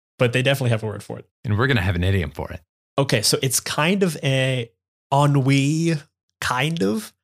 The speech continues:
Speaker 1: but the sensation of going through a day and being unable to accomplish what you wanted to.
Speaker 2: Yeah.
Speaker 1: So idioms are often also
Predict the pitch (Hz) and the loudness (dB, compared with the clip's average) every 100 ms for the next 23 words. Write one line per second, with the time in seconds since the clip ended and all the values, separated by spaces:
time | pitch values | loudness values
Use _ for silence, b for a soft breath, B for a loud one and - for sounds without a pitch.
0 | _ _ _ _ _ 135 117 - 127 - | _ _ _ _ _ -4 -2 0 0 2
1 | 147 196 202 185 - 135 123 120 117 - | 2 2 2 0 0 2 2 2 -2 -10
2 | _ _ _ - 139 156 151 143 123 117 | _ _ _ 0 2 2 2 2 2 0
3 | 117 120 120 117 - 131 135 127 123 120 | 0 -2 -2 -2 -2 0 0 0 -2 -2
4 | - 117 - 110 110 - 113 113 104 - | -2 -4 -2 -4 -4 -8 -10 -8 -10 -10
5 | - - - _ _ _ _ 104 98 - | -8 -8 -10 _ _ _ _ -2 -2 -4
6 | _ _ _ - - - 151 180 190 151 | _ _ _ -4 -2 -2 -2 -2 0 0
7 | - 120 123 - 127 - 120 120 - 117 | 0 0 -2 -2 -4 -2 0 2 0 0
8 | 117 | -2